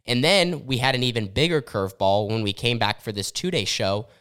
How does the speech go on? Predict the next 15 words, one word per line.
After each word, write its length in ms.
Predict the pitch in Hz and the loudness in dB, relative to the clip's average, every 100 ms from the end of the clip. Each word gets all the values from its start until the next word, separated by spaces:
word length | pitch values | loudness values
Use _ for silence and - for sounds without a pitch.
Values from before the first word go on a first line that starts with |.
| _ _ _ | _ _ _
Uh, 200 | 120 117 | 2 2
the 100 | 113 | 2
first 360 | 113 165 220 - | 0 -2 0 0
night, 240 | 139 127 | 0 2
they 100 | 127 | 2
reworked 560 | 147 139 143 123 143 - | 2 2 0 2 0 -2
it, 140 | 123 | -2
like, 120 | 104 101 | -2 -2
almost 460 | 120 151 135 - - | -2 2 0 -2 -8
directly 540 | 110 101 113 - 117 | -4 0 0 0 -2
right 300 | 87 95 107 113 | 0 -2 -2 -4
before 420 | 101 - 113 110 | -8 -4 -4 -2
the 200 | 104 90 | -4 -2
open 300 | 110 113 107 | -4 -2 -6
feature. 500 | - 143 - 113 95 | -2 -4 -2 -4 -4